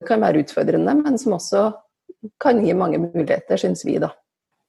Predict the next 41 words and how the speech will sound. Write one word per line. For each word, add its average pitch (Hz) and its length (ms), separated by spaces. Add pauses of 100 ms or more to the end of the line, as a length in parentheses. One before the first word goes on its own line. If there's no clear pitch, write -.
(280)
Riks-T 208 400
V 240 140
har 175 220
jo 180 540 (240)
mange 180 280
forskjellige 165 400
typer 170 280
kunder, 185 600 (100)
og 175 480
siden 170 600 (320)
T 208 100
V-bransjen 165 560
er 165 240
en 170 160
bransje 170 400
i 165 200
ganske 170 300
stor 165 380
endring, 190 480
så 233 160
har 220 80
vi 185 200
også 175 260
hatt - 320
et 165 160
behov 160 340
for 175 140
å 160 220 (600)
fornye 160 400
oss 196 400
og 180 160
endre 170 320
litt 175 260
på 190 100
måten 170 340
vi 170 100
jobber 156 220
på 190 260
de 180 80
siste 175 320
åra. 180 260